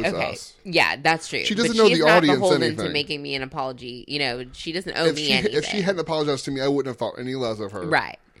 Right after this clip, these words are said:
Speaker 2: So that's what I, I think that's what I was
Speaker 1: She
Speaker 2: thinking. Like,
Speaker 1: apo-,
Speaker 2: I was
Speaker 1: she
Speaker 2: like,
Speaker 1: should
Speaker 2: "What?"
Speaker 1: apologize to the guys because she was not able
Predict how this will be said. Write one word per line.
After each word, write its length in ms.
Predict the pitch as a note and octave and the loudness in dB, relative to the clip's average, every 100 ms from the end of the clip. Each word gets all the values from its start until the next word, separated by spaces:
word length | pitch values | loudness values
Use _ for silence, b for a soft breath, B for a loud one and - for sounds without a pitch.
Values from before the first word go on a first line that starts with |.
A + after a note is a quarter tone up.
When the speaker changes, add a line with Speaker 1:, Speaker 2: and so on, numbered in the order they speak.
| b b b _ | b b b _
Speaker 2:
So 160 | - G3+ | -2 0
that's 280 | F3 G#3+ A3 | 2 0 -2
what 100 | G#3 | -4
I, 220 | E3 E3 - | -2 -2 -6
I 100 | G3 | -6
think 260 | F#3+ F3+ | -8 -6
that's 280 | D#3 D#3+ D#3+ | -4 -6 -6
what 80 | D#3 | -10
I 120 | C#3 | -8
was 80 | - | -8
Speaker 1:
She 280 | - - F#3+ | -6 -4 0
Speaker 2:
thinking. 80 | G3 | 2
Like, 80 | E3 | 2
Speaker 1:
apo-, 60 | |
Speaker 2:
I 40 | D3+ | -2
was 80 | D#3 | -4
Speaker 1:
she 60 | |
Speaker 2:
like, 80 | D3 | -2
Speaker 1:
should 100 | - | 2
Speaker 2:
"What?" 100 | F#3 | 2
Speaker 1:
apologize 420 | - E3 D#3+ D3+ C#3 | 4 2 4 4 4
to 160 | - | 0
the 100 | C#3+ | -2
guys 300 | C3+ D3+ C#3 | -2 0 -2
because 260 | B2+ B2 A#2 | -4 -6 -6
she 160 | - | -2
was 200 | D3+ E3 | 0 2
not 220 | D#3+ D#3 D3 | 0 -4 -4
able 560 | D3+ C#3+ C#3 C3+ C3 | -2 0 2 2 0